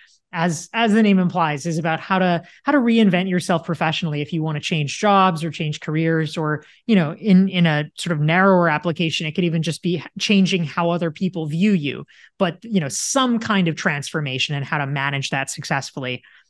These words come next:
And then, to your point, once you've accomplished that, once you've kind of reinvented yourself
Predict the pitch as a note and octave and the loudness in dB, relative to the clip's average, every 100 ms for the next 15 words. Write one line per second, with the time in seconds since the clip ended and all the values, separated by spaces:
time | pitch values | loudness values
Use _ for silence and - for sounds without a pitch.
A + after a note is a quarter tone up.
0 | _ G3 A#3 C4+ C4+ - _ _ _ _ | _ 2 2 2 -4 -8 _ _ _ _
1 | _ _ _ _ _ _ _ - G#3+ - | _ _ _ _ _ _ _ -2 -2 2
2 | D#4+ A3+ C#3 _ _ _ _ _ _ _ | 0 0 -2 _ _ _ _ _ _ _
3 | _ - G3+ A3+ A#3 F#3+ B3 E4 B3+ - | _ 2 4 4 2 0 0 0 -2 -2
4 | C#3+ E3+ F#3+ G#3 G#3+ F#3+ - - - _ | -2 2 2 2 2 2 0 -10 -20 _
5 | - G#3 B3 G#3 G3+ G#3 F3 F3 - F#3+ | 0 4 6 6 6 4 2 0 0 -2